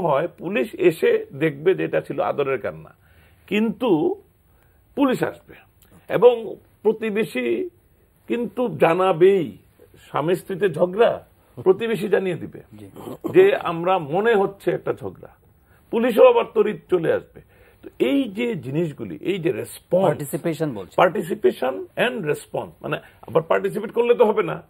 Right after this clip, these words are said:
Speaker 1: এখানে তো, তো পুলিশকে জানানো হয়েছিল, তো পুলিশ তো রেসপন্ড করে নাই,
Speaker 2: জি।
Speaker 1: পুলিশ তো অ্যাক্ট করে নাই, অথবা যতটা দ্রুততার সাথে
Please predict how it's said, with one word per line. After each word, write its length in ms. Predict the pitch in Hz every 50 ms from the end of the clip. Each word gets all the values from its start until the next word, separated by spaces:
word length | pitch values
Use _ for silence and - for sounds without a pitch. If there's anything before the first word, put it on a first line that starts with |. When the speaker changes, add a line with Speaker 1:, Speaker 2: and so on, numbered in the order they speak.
| _ _ _ _ _ _ _
Speaker 1:
এখানে 300 | - 127 131 160 170 185
তো, 80 | 180 196
তো 100 | 175 196 190 -
পুলিশকে 280 | 190 196 196 - - 202
জানানো 300 | 202 214 220 233 233 208 196
হয়েছিল, 280 | 190 175 151 160 139 139 - - - _ _ _ _ _ _
তো 40 | - 113
পুলিশ 240 | - 151 170 180 170
তো 60 | 208
রেসপন্ড 440 | 185 214 220 220 - - 277 277 277 214 -
করে 140 | - - 104
নাই, 160 | - - - - 110 101
Speaker 2:
জি। 80 | 95 - - _ _ -
Speaker 1:
পুলিশ 140 | - 180 180
তো 100 | 214 - - -
অ্যাক্ট 340 | - 220 247 240 - - - - -
করে 140 | 196 - - -
নাই, 100 | 87 - - _ _ _ -
অথবা 300 | 139 - - 196 123 120 - - - _ _ - 107 143
যতটা 480 | 165 170 - 196 196 202 - 220 220 - - - - - - _ _ _ _ _ _ - - - 123 95 -
দ্রুততার 540 | 165 180 202 196 226 202 - 214 202 185 - -
সাথে 260 | - 160 - - 175